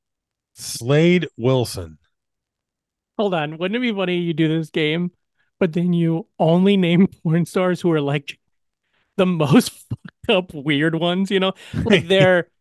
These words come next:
Speaker 2: like, you only name seventy-five-year-old,
Speaker 1: Yeah.
Speaker 2: like, porn stars, and then the person gets 'em all? Okay.
Speaker 1: Lost one of 'em recently.
Speaker 2: Slade is,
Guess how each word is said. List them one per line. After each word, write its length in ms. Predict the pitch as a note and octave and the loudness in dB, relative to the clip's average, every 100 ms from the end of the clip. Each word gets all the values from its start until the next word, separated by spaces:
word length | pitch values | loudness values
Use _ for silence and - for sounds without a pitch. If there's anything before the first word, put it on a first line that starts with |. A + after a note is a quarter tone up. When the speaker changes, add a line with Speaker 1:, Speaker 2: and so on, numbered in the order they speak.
| _ _ | _ _
Speaker 2:
like, 200 | G3+ F#3+ | -2 0
you 220 | F3 G#3 G#3 | 2 4 4
only 240 | G#3 A3 | 6 6
name 500 | G3 F#3 F#3 F3+ E3+ _ _ - | 4 2 2 2 0 _ _ -12
seventy-five-year-old, 1200 | - F#3 D#3+ F3 - E3 D#3 E3 D#3+ D#3 D3+ D3+ _ _ _ - | -2 0 2 0 2 0 0 2 2 2 0 -4 _ _ _ -4
Speaker 1:
Yeah. 380 | C#3 B2 G#2 E3+ | 0 0 0 -2
Speaker 2:
like, 180 | F3+ D#3+ _ - | -4 -6 _ -2
porn 400 | E3 D#3 E3+ F#3+ _ | 2 2 2 0 _
stars, 420 | - G#3 G#3 A3 | -6 0 2 2
and 180 | - F#3+ | 0 -2
then 140 | F3 E3 | 0 0
the 100 | D3 | 0
person 300 | D#3+ D3+ D3+ | -2 -2 -2
gets 180 | D3 F3+ | -2 -2
'em 120 | F3 | -4
all? 220 | F#3 G3 _ _ _ _ _ _ _ _ _ _ _ _ - - | -4 -8 _ _ _ _ _ _ _ _ _ _ _ _ -12 0
Okay. 180 | F#3 E3+ | 4 4
Speaker 1:
Lost 300 | F#3 F#3+ - | 4 2 -2
one 200 | B2 C3+ | 0 0
of 120 | G2 | -2
'em 180 | F#2 F2 | -6 -8
recently. 540 | F2 F#2 G2 G2 G2+ | -10 -8 -10 -8 -8
Speaker 2:
Slade 1000 | F#2+ - - G3+ A#3 B3+ C4+ C4+ B3 - _ _ _ _ _ _ _ - | -10 -14 -4 0 0 0 0 -2 -2 -8 _ _ _ _ _ _ _ -4
is, 840 | A3 G#3+ G#3 G#3 G#3 F#3+ - - | 2 4 4 4 2 -2 -8 -18